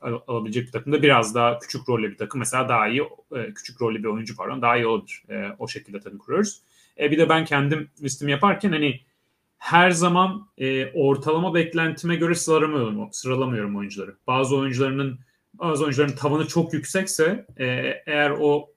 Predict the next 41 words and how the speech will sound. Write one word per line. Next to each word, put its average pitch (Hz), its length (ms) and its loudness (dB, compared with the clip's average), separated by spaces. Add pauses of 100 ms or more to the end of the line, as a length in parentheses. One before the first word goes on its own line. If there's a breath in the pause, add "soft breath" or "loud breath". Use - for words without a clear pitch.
(580)
ortalama 139 380 -2
beklenti 139 420 -2
biraz 143 140 2
daha 139 100 0
düşük - 260 -6
bile 135 100 0
olsa, 185 500 -2 (280 loud breath)
böyle 135 200 0
çok - 280 -6
ekstra 147 440 0
potansiyeli 143 560 0
varsa, 170 320 0
oraya 123 460 0 (200)
çıkma 135 300 -6
ihtimali 127 360 -4
düşük - 220 -10
bile 120 120 -4
olsa, 208 440 -2 (460 loud breath)
onlara 165 520 -2
bazen 170 380 0
tercih 143 400 0
ediyorum 135 300 2
açıkçası. 151 360 -6
Çünkü 131 240 -8
hani 123 220 -2
böyle 120 180 0
genç 135 300 -2
oyuncuları 127 320 -2
düşünürken 156 500 -6 (300 soft breath)
yüzde 131 380 0
beş 147 200 2
on 151 100 -4
ihtimal 143 380 -2
bile 117 320 -2
çok - 240 -6
yüksek 135 380 -2
bir 127 100 -2
potansiyel 135 480 -4
varsa 165 500 -2
oraya 139 260 2
ulaşınca 135 640 -2